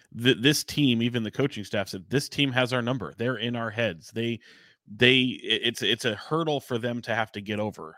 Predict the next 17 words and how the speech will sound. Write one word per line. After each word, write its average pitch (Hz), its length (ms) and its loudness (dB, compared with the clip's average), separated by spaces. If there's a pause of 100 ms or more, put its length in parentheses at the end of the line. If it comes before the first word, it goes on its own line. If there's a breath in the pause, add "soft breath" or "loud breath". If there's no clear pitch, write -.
(100)
And 104 480 -4
look, 117 180 -2 (160)
fans 127 400 2
and 107 100 -4
media 117 300 -2
can 113 160 -6
think 110 220 -8
one 113 180 -6
thing, 135 240 -4
but 107 100 -10
when 113 120 -4
your 135 80 -2
players 123 400 -8
are 135 60 -8
telling 135 260 -6
you 143 100 -4
that, 151 240 -2